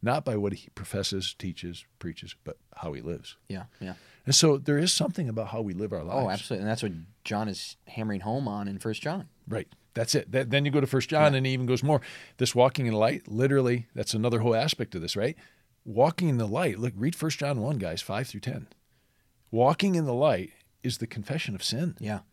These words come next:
Speaker 1: There's something horizontal in my fellowship with you that I'm honest with you about my failings. You're honest with me about failings. It's called confession.
Speaker 2: Mm-hmm.
Speaker 1: And he literally says,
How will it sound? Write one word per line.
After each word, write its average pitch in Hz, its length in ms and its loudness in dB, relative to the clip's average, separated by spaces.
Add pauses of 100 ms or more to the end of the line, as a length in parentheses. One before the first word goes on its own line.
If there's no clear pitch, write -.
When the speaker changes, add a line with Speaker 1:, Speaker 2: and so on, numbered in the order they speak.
(540)
Speaker 1:
There's 123 140 2
something 170 300 6
horizontal 139 920 6 (320)
in 131 160 0
my 143 200 6
fellowship 175 460 4
with 131 100 2
you 127 320 4 (460)
that 127 220 0 (220)
I'm 127 180 2
honest 147 380 2
with 170 120 0
you 151 240 6
about 113 320 4
my 127 160 2
failings. 101 500 0
You're 117 180 2
honest 123 200 0
with 110 140 -2
me 113 120 2
about 101 280 0 (520)
failings. 95 380 -2
It's 104 100 -8
called 123 260 0
confession. 104 800 -4
Speaker 2:
Mm-hmm. 113 180 -2 (340)
Speaker 1:
And 123 140 -2
he 110 80 0
literally 135 420 4
says, 123 500 4